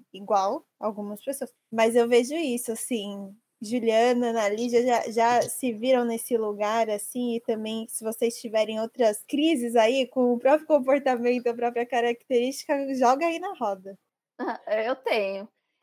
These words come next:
Speaker 2: Eu
Speaker 1: Uhum.
Speaker 2: acho que só pra finalizar essa questão do boazinha, eu me vejo um pouco nesse lugar também. Tô tentando mudar, porque eu comecei a perceber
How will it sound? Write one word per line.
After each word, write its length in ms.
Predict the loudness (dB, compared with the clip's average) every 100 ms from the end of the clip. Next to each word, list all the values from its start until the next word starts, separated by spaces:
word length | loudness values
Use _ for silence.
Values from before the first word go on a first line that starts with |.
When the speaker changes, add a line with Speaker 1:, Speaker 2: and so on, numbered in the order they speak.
| _
Speaker 2:
Eu 60 | 2
Speaker 1:
Uhum. 60 | 2
Speaker 2:
acho 240 | 2 -2
que 240 | -2 0 0
só 220 | 2 0
pra 180 | 0 -6
finalizar 540 | -4 -2 -2 -2 -2
essa 180 | -2 -8
questão 400 | -10 -8 -8 -6
do 80 | -2
boazinha, 720 | 0 0 -2 -6 -6 -6 -8 -14 _
eu 140 | -2 0
me 140 | 0
vejo 420 | 2 2 2 0
um 60 | -2
pouco 260 | -4 -6 -6
nesse 260 | -8 -10
lugar 480 | -10 -2 2 2 2
também. 540 | -6 -8 -6 -6 -8 -12 _
Tô 100 | -6
tentando 440 | -4 -4 -4 -4
mudar, 500 | -4 -4 0 2 2 -2
porque 840 | -10 -6 -4 -2 -2 -4 -6 -12 _ _ -16
eu 80 | -12
comecei 480 | -10 -8 -6 -2 -2
a 140 | -4
perceber 560 | -6 -8 -6 -4 -4